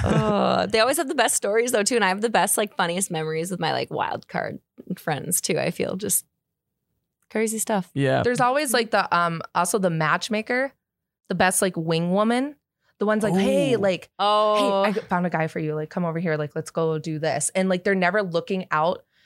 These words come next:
Speaker 3: to get a guy for themselves. They're always looking out for you.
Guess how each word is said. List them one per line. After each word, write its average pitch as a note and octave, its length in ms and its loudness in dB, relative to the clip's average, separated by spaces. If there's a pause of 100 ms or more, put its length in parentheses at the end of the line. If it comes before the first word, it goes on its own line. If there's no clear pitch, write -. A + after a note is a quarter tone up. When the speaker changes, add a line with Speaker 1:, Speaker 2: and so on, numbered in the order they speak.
(140)
Speaker 3:
to - 80 -4
get F3+ 160 2
a F3+ 40 0
guy D#3 280 2
for F3+ 140 -4
themselves. E3 560 0
They're F#3+ 180 0
always E3 320 2
looking E3+ 240 -4
out D3+ 240 0
for E3 120 -4
you. D3 480 -2